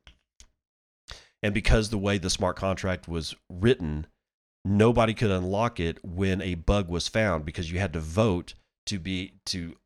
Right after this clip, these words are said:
unlock, you had to vote to unlock the whole damn thing so that you could get in to fix the bug. But the bug caused so many tokens to be generated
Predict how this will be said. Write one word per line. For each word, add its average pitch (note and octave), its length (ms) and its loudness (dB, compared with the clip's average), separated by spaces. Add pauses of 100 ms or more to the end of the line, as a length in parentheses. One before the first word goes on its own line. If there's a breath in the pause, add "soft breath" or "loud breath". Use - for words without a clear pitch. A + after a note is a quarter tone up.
unlock, A2 360 0
you A2 200 0
had D#3 160 4
to A#2 80 -2
vote G2 460 2
to - 180 0
unlock A2+ 480 0
the F#2 80 -8
whole A2 300 -2
damn G2+ 320 0
thing A2 280 0
so F#2 140 -2
that F2+ 120 -4
you F2+ 120 -6
could F2 220 -10
get G#2+ 180 2
in G2+ 140 2
to F#2 40 0
fix - 300 -4
the E2+ 80 -10
bug. F2+ 400 0 (460 soft breath)
But G#2 160 -2
the F#2 40 -12
bug B2+ 400 2
caused G2+ 360 -2
so B2+ 400 0
many B2+ 260 0
tokens B2 440 -4
to G2 100 -12
be G2 220 -6
generated F2+ 720 -2